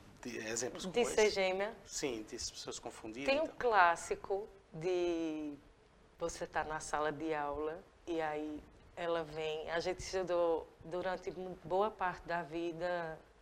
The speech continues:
Speaker 2: na mesma sala, mas teve uma época que a gente foi pra salas diferentes.
Speaker 1: Aí vocês trocavam de sala e ninguém percebia?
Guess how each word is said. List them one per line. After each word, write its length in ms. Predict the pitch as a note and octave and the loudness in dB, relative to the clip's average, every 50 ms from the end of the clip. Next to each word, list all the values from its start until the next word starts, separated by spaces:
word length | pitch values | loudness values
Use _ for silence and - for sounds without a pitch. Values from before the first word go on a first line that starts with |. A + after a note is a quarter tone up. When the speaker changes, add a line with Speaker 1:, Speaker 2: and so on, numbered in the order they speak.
| - - - | -20 -16 -8
Speaker 2:
na 160 | E3 E3+ E3 | -4 -4 -2
mesma 260 | E3 F3 E3+ F3 G#3 | -2 -4 -4 -4 -6
sala, 380 | G#3+ - - F3+ D#3+ D3+ D#3 D3 D3+ | -6 -2 0 2 2 2 0 -2 -4
mas 440 | D#3 D#3 D#3+ E3 - - - - - - - - - - - - - - - | -6 -6 -6 -8 -10 -12 -14 -16 -20 -20 -20 -20 -20 -20 -20 -20 -20 -14 -8
teve 200 | - F3+ E3 D#3+ | -6 -4 -4 -2
uma 180 | E3+ E3+ D#3+ | -2 -2 -2
época 240 | D#3+ D#3+ D#3 - F3 | -2 -2 -2 -2 -4
que 140 | E3+ - - | -4 -2 -2
a 80 | D#3+ D#3+ | -4 -2
gente 440 | D3+ E3 D#3 D3+ - - E3+ E3 D#3+ - - - - - - - - - - - - - - - - - - - | -2 -4 -6 -6 -6 -8 -8 -8 -8 -12 -20 -20 -20 -20 -20 -20 -20 -20 -20 -20 -20 -20 -20 -20 -20 -20 -20 -20
foi 160 | - - - E3 | -10 -6 -6 -4
pra 180 | - - E3 | -2 -2 -2
salas 320 | D#3+ - - D#3 D3+ D#3 C#3+ | 0 0 0 2 2 0 -2
diferentes. 680 | C#3 D3 - - E3 D#3+ D#3+ D3+ - - - - - | -6 -4 -2 -2 -2 -2 -2 -6 -8 -10 -14 -10 -4
Speaker 1:
Aí 100 | C#3 B2+ | -2 0
vocês 320 | A#2+ B2+ C3 - C#3 B2 - | 0 0 0 0 -2 -2 0
trocavam 480 | - C#3 C3+ C3 C3+ B2+ A#2 A2+ B2 | 0 0 2 4 4 2 2 2 -2
de 80 | A#2 A2 | -4 -6
sala 260 | - - B2+ B2+ C#3 | -2 0 0 0 0
e 40 | C#3+ | -4
ninguém 200 | C#3 B2+ C3+ C3+ | -4 -6 -6 -6
percebia? 540 | B2+ - - - - A#2+ A#2 B2 B2+ A#2+ | -6 -8 -8 -6 -6 -6 -6 -8 -10 -12